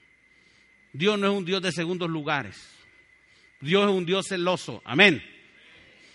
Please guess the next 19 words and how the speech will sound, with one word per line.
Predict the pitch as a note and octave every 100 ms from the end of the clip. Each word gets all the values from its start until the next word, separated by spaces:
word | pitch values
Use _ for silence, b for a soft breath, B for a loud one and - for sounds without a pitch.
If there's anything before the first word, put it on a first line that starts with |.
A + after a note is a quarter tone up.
| _
Dios | D#3 G#3+ G#3+
es | A#3
amor, | G#3+ G3+ A#3 A3 D3 - - - _ _ _ b b b b _
pero | E3+ F3
también | E3+ D#3+ F3+ G#3
Él | G#3 G#3 G#3
va |
a |
reclamar | G#3 G#3 F3 F#3 F3 G#3+ A#3+
su | - C4
lugar | C#4 B3+ A#3+ F#3
y | F3+
eso | F#3 A#3
es |
lo | A3
que | F#3+
está | E3 G#3
haciendo | G#3 G3+ G3+
aquí. | -